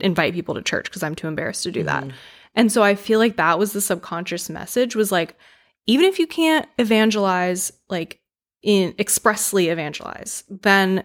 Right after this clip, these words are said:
Speaker 1: at least be happy and have a good life, 'cause then that's your own form of evangelism. And so the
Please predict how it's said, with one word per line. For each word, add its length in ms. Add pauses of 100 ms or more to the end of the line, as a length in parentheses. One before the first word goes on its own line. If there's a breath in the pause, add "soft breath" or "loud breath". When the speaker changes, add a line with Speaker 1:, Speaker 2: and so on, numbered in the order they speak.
Speaker 1:
at 200
least 440 (320 soft breath)
be 140
happy 500
and 100
have 160
a 60
good 200
life, 320
'cause 180
then 340
that's 260
your 120
own 160
form 280
of 120
evangelism. 800 (540 soft breath)
And 160
so 300
the 420